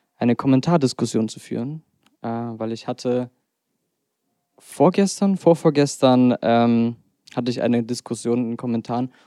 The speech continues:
und ich hatte das so unfassbar angestrengt, wenn man nicht so viel schreiben darf in den Kommentaren, das ist ja eine begrenzte, äh, Zeichenanzahl und ich auch das Gefühl hatte, dass mir die Person irgendwie nicht zuhören wollte und,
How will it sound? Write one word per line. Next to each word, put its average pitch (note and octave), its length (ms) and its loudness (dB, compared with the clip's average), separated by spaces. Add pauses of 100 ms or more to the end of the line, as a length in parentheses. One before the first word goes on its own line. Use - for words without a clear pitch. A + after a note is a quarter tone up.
und A2 100 -10
ich - 60 -8
hatte - 80 -12
das - 180 -6
so - 240 -6
unfassbar B2 600 -2
angestrengt, A#2+ 580 -2
wenn B2 100 2
man A#2+ 120 4
nicht B2+ 140 2
so B2+ 100 -4
viel B2 160 -2
schreiben D3 640 2 (100)
darf D#3 440 2
in D3+ 120 -2
den D3+ 80 0
Kommentaren, D3 420 -4
das C3+ 120 -2
ist - 40 -18
ja A#2+ 60 -2
eine B2 120 0
begrenzte, C3 640 -2 (500)
äh, A#2 180 0
Zeichenanzahl C3 1120 2 (340)
und B2+ 260 0
ich B2+ 140 -4
auch B2 60 -4
das A#2+ 120 -8
Gefühl B2+ 200 -6
hatte, A#2+ 120 -2
dass - 220 -4
mir A#2 140 2
die A#2 120 -2
Person A#2 380 -2
irgendwie A2+ 220 -2
nicht A2+ 200 -2
zuhören B2+ 720 -2
wollte F3 680 4 (520)
und, A#2+ 640 0